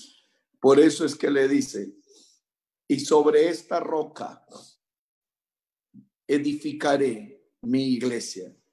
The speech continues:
Y aquí viene lo que quizá muchos estaban esperando. "Y las puertas del Hades",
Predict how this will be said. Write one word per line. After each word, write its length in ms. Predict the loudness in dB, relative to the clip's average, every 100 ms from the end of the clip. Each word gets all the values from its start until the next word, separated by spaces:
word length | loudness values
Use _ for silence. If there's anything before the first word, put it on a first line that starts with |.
| _ _ _
Y 120 | 2
aquí 300 | 2 6 6
viene 520 | 6 4 2 -2 -6 _ _ _
lo 160 | -2 0
que 160 | -2
quizá 300 | -2 -4 -2
muchos 400 | -2 -4 -6 -6
estaban 420 | -8 -6 -4 -4
esperando. 640 | -6 -8 -8 -8 -8 -12 -18 _ _ _ _ _ _ _ _ _ _
"Y 200 | 8 8
las 340 | 8 2 -2 -14
puertas 1300 | -2 4 6 4 0 -6 -12 -12 -16 -20 -20 -20 _ _ _ _ _ _ _ _ _ _ _ _ _ _ _ _ _ _ _
del 420 | 0 0 0 -4
Hades", 560 | 2 2 2 -2 -14 -16